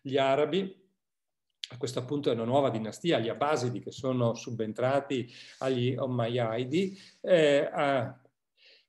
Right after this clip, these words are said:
a, a scontrarsi con i cinesi, dicevo, i cinesi della dinastia Dang, che Tang, che, eh, stavano cercando di espandersi verso occidente, verso ovest. Lo scontro avviene sul fiume Talas, eh, nell'attuale Kirghizistan, e si risolve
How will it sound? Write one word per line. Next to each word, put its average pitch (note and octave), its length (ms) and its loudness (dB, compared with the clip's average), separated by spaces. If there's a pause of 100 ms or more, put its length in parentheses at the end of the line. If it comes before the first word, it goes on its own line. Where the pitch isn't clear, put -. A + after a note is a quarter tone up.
(120)
a, C3+ 520 0
a B2 760 0
scontrarsi E3 520 6
con D#3 140 4
i C#3+ 60 4
cinesi, B2 540 0
dicevo, A2 460 -4
i - 20 -4
cinesi C3+ 420 0
della A#2 200 4
dinastia A#2+ 580 2
Dang, D3 800 -2
che D3 200 2
Tang, C3+ 500 2
che, C#3 680 2
eh, C#3 40 -8
stavano C3 440 2
cercando C3+ 560 2
di A#2 100 0
espandersi B2+ 680 0
verso C3 580 2
occidente, B2+ 640 0
verso B2 380 2
ovest. B2 480 0
Lo - 560 -4
scontro C#3 360 2
avviene B2 520 2
sul - 260 -10
fiume B2+ 320 -2
Talas, E3+ 560 6
eh, F#2+ 420 -8
nell'attuale A2+ 640 -2
Kirghizistan, F3+ 960 -2
e B2+ 100 -2
si B2+ 120 -6
risolve D3+ 680 -2